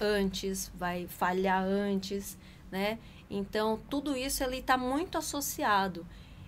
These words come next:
Eu sou um pouco, ai, chata, eu acho, nessa questão de falar, ah, estética em si, porque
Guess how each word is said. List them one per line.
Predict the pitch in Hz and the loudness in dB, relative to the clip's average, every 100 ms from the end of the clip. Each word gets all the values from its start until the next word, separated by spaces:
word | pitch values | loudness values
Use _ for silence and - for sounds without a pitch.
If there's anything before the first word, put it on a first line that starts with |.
| - | -4
Eu | 202 | 0
sou | - 233 240 | 2 4 2
um | 247 | 2
pouco, | 247 254 254 277 262 254 240 220 202 190 - | 8 8 8 0 4 6 6 6 6 2 -2
ai, | 208 214 180 | -8 -8 -6
chata, | - 226 220 196 175 | -2 4 4 4 -2
eu | 180 | 2
acho, | 202 190 196 | 2 2 -2
nessa | 190 - | -4 -6
questão | 196 190 - 214 214 | -6 -4 0 0 0
de | 190 | -2
falar, | 190 190 190 190 - - | -2 2 2 0 -10 -2
ah, | 214 220 202 | 2 4 2
estética | 202 - 190 214 202 - 190 | 0 -2 2 2 2 -4 -2
em | 190 | -2
si, | - 220 233 233 - - - | -2 -2 -2 -4 -14 -18 -4
porque | 220 220 - 226 233 233 | -2 -2 0 0 2 -2